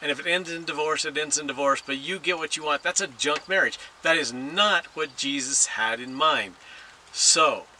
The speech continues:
the question now remains that we need to look at is what did Jesus have in mind when he spoke of marriage? So in the first <laughs> lesson, I didn't tell you where we were. We're at the Nicholas,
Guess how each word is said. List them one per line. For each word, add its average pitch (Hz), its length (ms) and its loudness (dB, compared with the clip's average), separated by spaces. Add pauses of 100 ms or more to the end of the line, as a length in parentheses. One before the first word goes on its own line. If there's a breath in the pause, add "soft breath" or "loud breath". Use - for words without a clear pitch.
(220)
the - 80 -10
question 139 520 2
now 170 280 6
remains 131 480 0
that 143 100 0
we 127 140 -4
need 139 220 -4
to 139 100 -8
look 131 240 -2
at 120 200 4 (440 loud breath)
is - 160 -6
what 139 160 4 (200)
did 170 320 4
Jesus 110 460 -2
have 107 260 0
in 104 120 -12
mind 107 260 -6
when 135 160 -8
he 123 60 -6
spoke - 560 -2 (260)
of 139 180 -2
marriage? - 560 -4 (560)
So 277 300 10
in 262 80 4
the 247 80 6
first - 400 6
<laughs> - 0 -
lesson, 214 380 4
I 220 100 4
didn't 240 240 0
tell 247 160 6
you 214 160 2
where 208 160 2
we 190 140 0
were. 240 280 8 (380 loud breath)
We're 349 80 8
at 311 120 6
the 190 100 2
Nicholas, 180 840 4